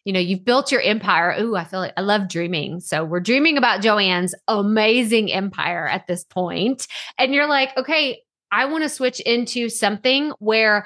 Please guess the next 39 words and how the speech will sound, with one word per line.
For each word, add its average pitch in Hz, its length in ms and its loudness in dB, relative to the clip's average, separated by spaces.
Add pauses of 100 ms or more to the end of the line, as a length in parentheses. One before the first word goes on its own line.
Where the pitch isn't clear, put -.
(320)
I'm 233 200 2
maybe 240 260 0
more 220 200 2
behind 220 340 -2
the 220 60 -4
scenes 190 640 -2
and 214 180 0
there's 226 160 0 (100)
other 220 200 2
people 175 640 0
that 196 160 2
are 185 80 2
leading 196 640 0 (220)
strategy 214 800 2
or 175 80 2
they're 196 160 0
leading 214 680 2
the 185 100 0
big 196 240 0
initiatives 190 600 -2
in 185 120 0
your 185 120 2
business 190 560 0
and 214 180 2
you're 202 340 2
doing 233 340 0
the 202 80 -4
things 202 280 -2
behind 202 280 -2
the 196 80 -2
scenes, 190 540 0
the - 100 0 (140)
only 254 340 4
things 196 540 0
that - 220 0
really 214 420 2
light 180 400 -2
you 202 180 -2
up, 180 340 2